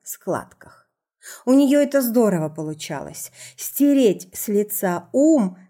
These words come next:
даже намёк на серьёзность и, конечно, следы горького опыта,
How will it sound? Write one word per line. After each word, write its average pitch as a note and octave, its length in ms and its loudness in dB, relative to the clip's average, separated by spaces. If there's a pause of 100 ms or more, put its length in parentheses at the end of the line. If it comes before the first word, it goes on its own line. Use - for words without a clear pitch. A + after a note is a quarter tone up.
даже A3 360 2
намёк A3+ 380 2
на A3+ 100 0
серьёзность G3+ 1160 0 (200)
и, A3 120 -2
конечно, B3+ 540 2
следы A#3+ 420 0
горького B3 640 -2
опыта, D3+ 680 -4